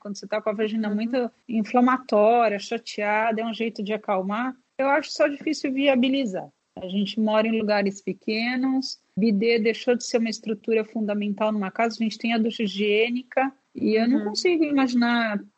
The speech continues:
Speaker 1: sei lá, aqui na minha casa mesmo, onde eu sentaria. Então, não tenho nada
Speaker 2: É.
Speaker 1: contra, acho que é nessa proposta. Então, quando o colega orienta o banho de assento, é pra que tenha uma calma do processo inflamatório local.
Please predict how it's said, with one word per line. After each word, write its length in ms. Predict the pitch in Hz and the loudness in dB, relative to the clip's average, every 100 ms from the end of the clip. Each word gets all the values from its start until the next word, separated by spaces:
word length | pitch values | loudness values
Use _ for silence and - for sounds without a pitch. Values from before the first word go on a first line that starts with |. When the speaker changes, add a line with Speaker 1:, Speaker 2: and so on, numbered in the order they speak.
| - | -16
Speaker 1:
sei 160 | - 262 | -4 0
lá, 180 | 330 262 | 2 0
aqui 180 | 262 | 0
na 100 | 240 | 0
minha 140 | 240 240 | 0 0
casa 280 | 254 269 311 | 0 0 -2
mesmo, 300 | 269 269 262 | -2 0 0
onde 120 | 285 | -2
eu 60 | |
sentaria. 640 | 285 311 294 339 254 196 185 | -4 -6 0 0 2 0 -2
Então, 380 | 214 302 339 - _ _ - | -2 -4 -4 -10 _ _ 0
não 200 | 285 330 | 0 2
tenho 220 | 311 311 | 0 2
nada 220 | 277 247 | 2 2
Speaker 2:
É. 40 | |
Speaker 1:
contra, 580 | 214 269 302 339 330 254 | 0 -2 -2 -2 0 0
acho 140 | 247 - | 0 -2
que 80 | 269 | 0
é 60 | |
nessa 320 | 254 311 - | 0 -2 -4
proposta. 560 | - - - 160 - 208 | -4 -4 -4 -10 -8 -8
Então, 180 | 208 233 | -4 -2
quando 160 | 262 | -2
o 40 | 262 | -2
colega 640 | - 233 202 208 208 220 - _ | 0 2 2 2 0 -2 -4 _
orienta 540 | 220 214 220 233 277 277 | 0 2 2 0 -2 0
o 40 | |
banho 200 | 247 247 | 0 0
de 100 | 208 | -2
assento, 540 | 220 - 214 233 294 277 _ _ - | -4 -2 -4 -4 -6 -10 _ _ -4
é 80 | 214 | 0
pra 140 | 233 | 0
que 140 | 220 | 0
tenha 280 | 233 247 247 | -2 0 0
uma 180 | 247 277 | 0 -2
calma 480 | 311 285 262 262 277 _ - | 2 2 4 0 -4 _ -8
do 180 | 190 202 | -4 2
processo 480 | 233 233 220 - | 2 2 -2 -2
inflamatório 580 | 226 240 220 220 220 208 | 0 2 2 2 2 4
local. 420 | 220 214 - - | 4 2 -2 -6